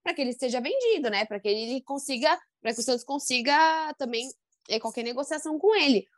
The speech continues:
Eu acho que a gente olhando dessa, desse, dessa forma, até ontem <laughs> o Lisca falou que o Juan era um bom goleiro, né, e tal, eu vejo o Juan um pouco fora da,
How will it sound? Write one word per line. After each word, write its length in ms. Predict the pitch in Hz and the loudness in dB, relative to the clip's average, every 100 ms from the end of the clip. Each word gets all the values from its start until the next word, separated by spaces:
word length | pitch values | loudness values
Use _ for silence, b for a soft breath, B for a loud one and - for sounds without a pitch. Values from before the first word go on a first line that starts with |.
| _ | _
Eu 160 | - 220 | 4 6
acho 180 | 226 - | 6 2
que 120 | 262 _ _ - | -12 _ _ -2
a 140 | 220 | -2
gente 300 | 220 269 320 | 0 -2 -4
olhando 320 | 269 240 240 | -4 -4 -4
dessa, 300 | 226 233 208 _ _ | -6 -6 -10 _ _
desse, 540 | - 202 214 233 220 202 | -4 -4 -2 -2 0 2
dessa 220 | 208 - | 0 0
forma, 200 | 226 226 | -4 -4
até 120 | 247 | -2
ontem 260 | 285 254 214 | -2 0 -2
<laughs> 220 | - 196 b b - | -2 -6 b b 2
o 80 | |
Lisca 280 | 226 220 226 | 4 4 0
falou 180 | 214 214 | 2 0
que 100 | 226 | 2
o 60 | 202 | 2
Juan 180 | 214 | 2
era 100 | 208 | 0
um 80 | 202 | -2
bom 160 | 202 214 | -4 0
goleiro, 420 | 196 180 214 208 | 2 2 -2 -6
né, 160 | 180 190 | -8 -8
e 60 | |
tal, 240 | - 180 - b b | 0 0 0 b b
eu 160 | 214 220 | 2 4
vejo 360 | 220 262 285 | 4 2 2
o 40 | 285 | 0
Juan 180 | 269 | 0
um 100 | 277 | -2
pouco 220 | 277 285 285 | -6 -12 -8
fora 300 | 277 285 277 | -6 -4 -2
da, 500 | 262 269 247 202 | -2 -2 -4 -6